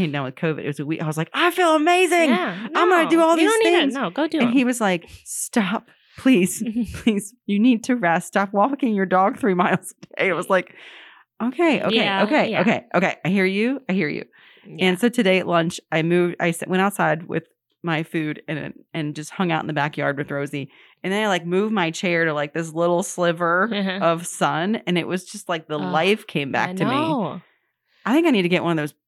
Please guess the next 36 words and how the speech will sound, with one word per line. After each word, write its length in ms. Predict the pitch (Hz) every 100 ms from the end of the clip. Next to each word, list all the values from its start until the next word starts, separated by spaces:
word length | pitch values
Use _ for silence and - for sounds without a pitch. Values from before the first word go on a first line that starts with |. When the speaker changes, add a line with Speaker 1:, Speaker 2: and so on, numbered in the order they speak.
| _
Speaker 1:
plant 400 | - 175 208 -
lamps 480 | 135 127 131 - -
or 100 | 139
something, 400 | 135 143 135 135
Speaker 2:
Do 220 | 135 285
it. 20 |
I 120 | 156 160
Speaker 1:
vitamin 180 | 165
Speaker 2:
mean, 80 | 147
Speaker 1:
D 160 | 165 190
Speaker 2:
it's, 120 | 190 -
it's, 220 | 269 -
Speaker 1:
lamps. 380 | - - - -
<laughs> 20 |
Speaker 2:
I 100 | 247
mean, 280 | 262 254 - -
s-, 140 | - - - - -
the 80 | 226
sun 340 | 220 247 277 330
is 240 | 233 196
life. 600 | 170 185 269 - - - _ _ _
I 20 |
Speaker 1:
Mm-hmm. 260 | 143 143 147
Speaker 2:
mean, 300 | 160 196 190 - _
<sighs> 840 | - - - - - - _ _ -
and, 260 | 196 202 -
and 480 | 190 160 - 202 - _ _
yeah, 340 | 185 180 139 190 175
being 300 | 190 220 240
outside 580 | 240 226 - 180 180 175
the 140 | 160 -
last 400 | 175 165 - -
couple, 160 | 185 -
it, 240 | 180 -
it 140 | 196 175
has 340 | 185 170 -